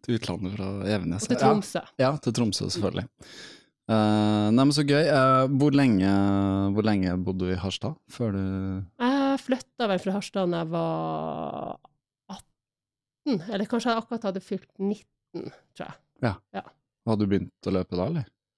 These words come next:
Speaker 2: Nei, nei, nei,
Speaker 1: Nei,
Speaker 2: nei,
Speaker 1: nei.
Speaker 2: ikke i det hele tatt.
Speaker 1: <laughs> Nei. Så hva, hva, hva brakte deg, eh, til Oslo, eller? Du flyttet hit?
Speaker 2: Eh, nei, jeg, eh, flyttet først til Spania, og så var jeg en
Speaker 1: Å, ja.
Speaker 2: tur innom England, og et, eh, opphold i, eh, statene i Florida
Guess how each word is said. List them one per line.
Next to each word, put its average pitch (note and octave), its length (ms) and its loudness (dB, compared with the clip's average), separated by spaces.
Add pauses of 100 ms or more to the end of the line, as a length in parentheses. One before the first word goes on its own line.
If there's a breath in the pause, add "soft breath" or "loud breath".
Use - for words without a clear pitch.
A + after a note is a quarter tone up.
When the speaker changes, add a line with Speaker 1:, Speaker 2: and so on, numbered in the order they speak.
(140)
Speaker 2:
Nei, F3 400 -2
nei, D3+ 120 -8
nei, - 40 -8
Speaker 1:
Nei, G2 100 0 (180)
Speaker 2:
nei, F3+ 120 -6
Speaker 1:
nei. - 0 -
Speaker 2:
ikke A#2+ 180 -2
i - 20 -10
det E3 80 -6
hele E3 140 -8
tatt. - 260 -6
Speaker 1:
<laughs> D#3 340 4
Nei. C4 100 4 (580 loud breath)
Så D3+ 200 2 (200)
hva, B2 400 2
hva, A#2+ 160 2 (100)
hva A#2 240 2
brakte A#2 400 0
deg, G2+ 300 2
eh, G2 460 -2
til A#2+ 160 -2
Oslo, - 260 0
eller? D#3+ 180 0 (140)
Du B2 80 0
flyttet G#2 300 -2
hit? - 340 -6
Speaker 2:
Eh, C#4+ 320 4
nei, D4 220 4
jeg, B3+ 320 2
eh, B3+ 280 4
flyttet B3 320 0
først - 280 -2
til G3+ 120 0
Spania, A3 760 2
og C4+ 100 0
så G#3+ 140 -4
var G#3 140 -2
jeg - 20 -6
en - 60 -8
Speaker 1:
Å, G#3 80 2
ja. - 20 4
Speaker 2:
tur G3+ 140 0
innom F#3+ 320 0
England, A#3+ 500 2
og G#3+ 880 0
et, - 140 -10 (180)
eh, F#3+ 240 0
opphold G3 400 -2
i, F3 100 2 (220)
eh, F3 640 -4
statene A#3+ 600 -2
i G3 120 -6
Florida F#3 400 -2